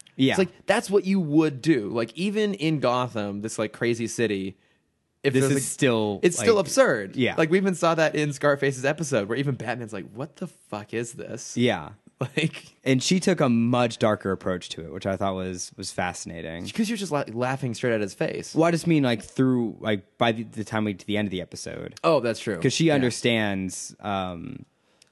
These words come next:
Speaker 1: by the end, she understands that it's a mental thing. Like,
Speaker 2: Yeah.
Speaker 1: to the ventriloquist, there are two personalities inside of him.
Speaker 2: Yeah,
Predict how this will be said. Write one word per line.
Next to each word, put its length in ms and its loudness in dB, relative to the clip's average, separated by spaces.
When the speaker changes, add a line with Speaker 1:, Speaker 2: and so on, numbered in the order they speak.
Speaker 1:
by 160 4
the 160 2
end, 220 0
she 100 0
understands 640 0
that 200 0
it's 160 -6
a 60 -2
mental 420 -2
thing. 320 -12
Like, 260 -8
Speaker 2:
Yeah. 400 0
Speaker 1:
to 300 4
the 80 -4
ventriloquist, 720 -2
there 220 0
are 180 0
two 200 -6
personalities 640 -10
inside 300 -12
of 80 -18
him. 220 -14
Speaker 2:
Yeah, 220 -4